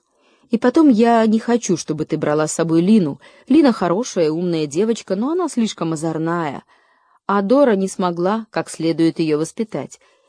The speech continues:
Если тебе непременно надо посмотреть, как работают эти грубые люди, спокойно иди туда с папой, спокойно возвращайся и больше на эту тему не говори». «Хорошо, мама», сказала Лора. «Но».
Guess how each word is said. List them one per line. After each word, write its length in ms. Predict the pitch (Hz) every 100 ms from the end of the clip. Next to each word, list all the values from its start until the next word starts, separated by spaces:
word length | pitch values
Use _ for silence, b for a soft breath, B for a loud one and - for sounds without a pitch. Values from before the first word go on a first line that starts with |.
| _ -
Если 360 | 175 185 190
тебе 260 | 170 170 180
непременно 600 | 170 - 185 170 143 147
надо 220 | 147 147
посмотреть, 600 | 170 160 180 175 170 135
как 200 | 143 -
работают 600 | 165 165 180 - 151 151
эти 160 | 143 156
грубые 400 | 170 156 160 180
люди, 340 | 277 190 - b b
спокойно 600 | - - 226 - 339 254 170
иди 160 | 202
туда 240 | 226 185 202
с 80 |
папой, 480 | - 156 151 160 160 b b
спокойно 540 | - 165 - 175 226
возвращайся 880 | 269 214 170 151 - 147 139 - 143 b b b
и 100 | 220
больше 380 | 170 202 254 -
на 160 | 277 277
эту 140 | 285
тему 500 | - 254 240 247 294 -
не 220 | 165 190
говори». 440 | 202 160 139 - - _ _ _ _ _ _ _ _ _ _ _ _ -
«Хорошо, 340 | 190 196 190
мама», 360 | 156 131 135 - _ _ _ _
сказала 420 | - 156 147 151 151
Лора. 340 | 139 135 - b b b -
«Но». 500 | 190 196 196 190